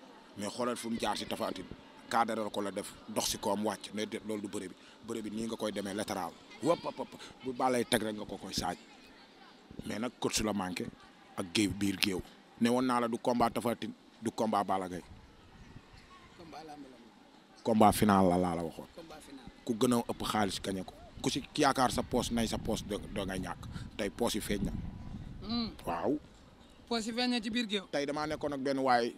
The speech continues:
Speaker 1: drapeau chef de, bi Gaston di tëgg mbo-, fële, fu ñu ko tëggee woon, du Mbour.
Speaker 2: Kaolack.
Speaker 1: Am na fu ñu tëggee sunu final bi, sunu beneen bëre bi.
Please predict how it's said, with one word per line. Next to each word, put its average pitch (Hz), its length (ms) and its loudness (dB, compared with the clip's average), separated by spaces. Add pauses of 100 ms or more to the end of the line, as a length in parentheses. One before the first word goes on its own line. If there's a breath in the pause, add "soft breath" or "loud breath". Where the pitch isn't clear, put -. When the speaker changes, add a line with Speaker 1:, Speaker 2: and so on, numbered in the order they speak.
Speaker 1:
drapeau 127 360 4
chef 117 180 0
de, 117 100 0 (300)
bi 135 260 -2
Gaston 139 320 2
di 127 80 -2
tëgg 123 240 0
mbo-, 110 200 2
fële, 113 260 0 (120)
fu 151 120 0
ñu 143 60 0
ko 131 80 2
tëggee 110 220 -2
woon, 110 160 0 (120)
du 135 120 2
Mbour. 147 220 2 (220)
Speaker 2:
Kaolack. 160 260 -12 (600)
Speaker 1:
Am 131 100 2
na 143 60 4
fu 139 100 4
ñu 135 80 4
tëggee 127 240 4
sunu 123 240 4
final 117 320 4
bi, 110 100 2
sunu 139 200 4
beneen 123 240 8
bëre 110 180 6
bi. 107 80 0